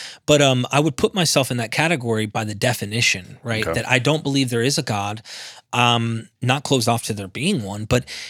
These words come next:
Speaker 1: it's, I wanna say this while you asked me that, this is important. My talk yesterday with my mom, she, I was telling her where I'm at. Like, we've not really had that many talks about it, but I tell her, like, "This is where I'm at." And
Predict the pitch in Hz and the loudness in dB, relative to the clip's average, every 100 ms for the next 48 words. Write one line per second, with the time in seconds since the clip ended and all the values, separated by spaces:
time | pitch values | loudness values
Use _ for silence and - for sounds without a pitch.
0 | - 151 139 - - _ _ _ - 151 | -4 0 2 0 -2 _ _ _ -2 0
1 | 175 262 262 - 170 135 113 110 117 120 | 2 2 2 2 2 2 0 -2 -2 0
2 | 117 113 123 - 110 101 113 - 110 110 | 0 -2 -4 -4 -4 -4 -6 -6 -6 -6
3 | 117 107 101 131 131 165 180 - 127 135 | -6 -6 -4 -4 0 0 0 2 2 2
4 | 127 123 110 107 104 101 107 104 98 98 | 2 2 2 -2 -4 -2 -2 -4 -6 -12
5 | - - - - - _ _ _ - - | -16 -20 -20 -20 -20 _ _ _ -2 2
6 | 143 127 127 135 117 - 151 143 117 113 | 2 2 2 2 2 0 0 0 0 -2
7 | 110 110 117 185 160 - _ _ 113 - | -2 -2 0 0 -2 -6 _ _ -8 -8
8 | - _ _ 127 147 180 202 143 156 147 | -16 _ _ -6 -2 0 0 0 0 2
9 | 131 131 110 110 113 117 117 113 131 120 | 2 0 0 -2 -2 -2 -2 -2 -2 -2
10 | - 131 170 190 190 294 120 110 - 123 | -2 -2 -2 -2 -2 -2 -2 -4 -4 -2
11 | 180 175 156 151 143 147 127 - - - | 0 0 0 0 2 0 -2 -4 -14 -16
12 | - - - 156 143 | -18 -20 0 2 2